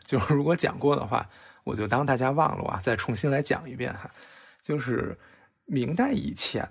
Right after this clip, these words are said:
的，我不能说所有，但是就是我们能想到的那几个朝代，它是一个集中式的平面布局。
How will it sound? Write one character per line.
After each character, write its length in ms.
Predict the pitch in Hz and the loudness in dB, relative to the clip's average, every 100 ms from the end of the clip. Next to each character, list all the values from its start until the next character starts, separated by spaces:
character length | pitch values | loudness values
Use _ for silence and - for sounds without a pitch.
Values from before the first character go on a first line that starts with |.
| 131 | 0
的， 280 | 175 160 - 466 - | 2 2 0 -10 -6
我 120 | 135 | -2
不 100 | 120 | 2
能 120 | 147 | 2
说 120 | 190 269 | 4 2
所 300 | - - 180 | 2 0 2
有， 200 | - - | 0 -2
但 140 | 147 | -2
是 100 | 143 | -2
就 180 | 143 160 | -2 -2
是 220 | 131 131 - | 0 -2 -2
我 100 | 120 | -4
们 80 | 107 | -2
能 120 | 160 | -2
想 200 | - 120 | -2 -2
到 120 | 139 | -2
的 60 | 143 | 0
那 100 | 139 | -2
几 140 | - | -4
个 80 | - | -8
朝 240 | - - | -8 -8
代， 220 | - 95 - - - - _ _ | -6 -8 -10 -20 -20 -20 _ _
它 360 | - - 151 160 | -8 -2 0 0
是 260 | - 151 | 0 0
一 120 | 131 127 | 0 0
个 280 | 165 143 - | 2 2 2
集 240 | - 139 | -4 -2
中 240 | 151 220 | 2 4
式 160 | 233 - | 4 2
的 60 | - | 0
平 200 | - 139 | -4 -6
面 160 | - | -6
布 200 | 131 101 | -8 -10
局。 200 | - - | -12 -14